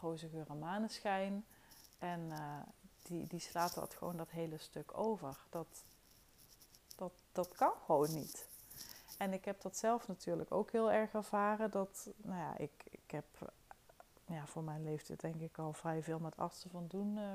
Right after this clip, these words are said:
gehad. En, ehm, die draaien er niet omheen. Die durven letterlijk de vinger op de zere plek te leggen.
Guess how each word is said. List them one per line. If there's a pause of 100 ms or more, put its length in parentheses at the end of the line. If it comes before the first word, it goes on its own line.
gehad. (840)
En, (100)
ehm, (520)
die
draaien
er
niet
omheen.
Die
durven
letterlijk
de
vinger (160)
op
de
zere
plek (100)
te (100)
leggen.